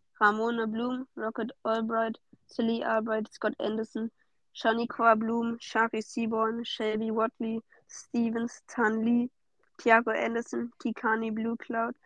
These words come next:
Tina, Tino, Toko McBride, Tomkin, Tully und Zelda North. So, das war's. Ähm, ist hier sonst noch irgendwas? Nee. So, also,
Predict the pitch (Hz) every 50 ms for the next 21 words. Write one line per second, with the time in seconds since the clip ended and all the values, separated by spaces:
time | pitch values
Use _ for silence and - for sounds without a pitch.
0 | - - _ _ - - 247 247 240 240 240 240 240 - - 240 233 233 233 233
1 | 233 233 - - 254 240 - - 220 226 226 220 - - 220 214 214 220 226 233
2 | - - _ _ _ - - - 226 233 226 - 233 233 220 - - - 220 220
3 | 208 214 214 - 208 208 208 208 - - - - - 196 196 202 208 202 196 196
4 | 190 190 190 190 202 - - - _ _ _ _ _ _ _ _ - 214 202 190
5 | 185 185 196 196 - - - 214 202 - - 190 208 - - _ _ _ _ _
6 | _ _ _ _ _ _ _ _ - _ _ _ _ _ _ - - - _ _
7 | _ _ _ _ _ _ - - 214 226 226 226 226 233 233 233 233 233 - -
8 | 226 - - 226 233 226 233 247 - 262 - - - - 262 294 277 302 294 269
9 | - 269 285 294 - - - - - - - _ _ _ _ _ _ _ _ -
10 | - 110 110 110 107 107 110 107 220 - - 254 285 320 - _ _ _ _ _
11 | _ _ _ _ - _ _ _ _ _ _ _ _ _ _ _ _ _ _ _
12 | _ _ _ _ _ _ _ _ _ _ _ _ _ _ _ _ _ _ _ _
13 | _ _ _ - 233 233 240 233 - - _ _ _ _ _ _ - - _ -
14 | 240 226 220 226 220 226 220 220 220 220 214 220 220 220 220 220 226 -